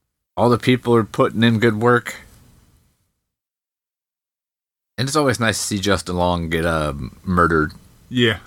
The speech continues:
Speaker 2: <laughs> I like to watch him get killed, too.
Speaker 1: He's good at it.
Speaker 2: Yep, he's good at dying.
Speaker 1: Yeah. But yeah, I say give it a go. And I have no idea what's next.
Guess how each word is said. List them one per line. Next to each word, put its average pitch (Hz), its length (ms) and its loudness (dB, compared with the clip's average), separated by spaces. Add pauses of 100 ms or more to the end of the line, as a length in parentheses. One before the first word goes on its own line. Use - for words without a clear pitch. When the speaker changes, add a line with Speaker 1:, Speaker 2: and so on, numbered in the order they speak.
(140)
Speaker 2:
<laughs> - 200 -12
I 127 720 -2
like 135 200 0
to 120 60 -4
watch 113 260 0
him 113 100 -2
get 101 200 -8
killed, 98 300 -4
too. 110 300 -2 (1700)
Speaker 1:
He's 165 160 0
good 113 180 2
at 73 140 -2
it. - 120 -14 (400)
Speaker 2:
Yep, 123 260 -6
he's 127 200 0
good 131 160 2
at 107 120 -4
dying. 87 360 -4 (1600)
Speaker 1:
Yeah. 87 280 0 (800)
But 147 80 -2
yeah, 131 160 2
I 120 40 2
say 123 220 0
give 147 180 -2
it 151 60 0
a - 20 0
go. 95 340 -2 (4000)
And 101 140 -2
I 127 120 2
have 110 100 0
no 117 140 2
idea 113 260 2
what's 101 200 -2
next. 80 380 -4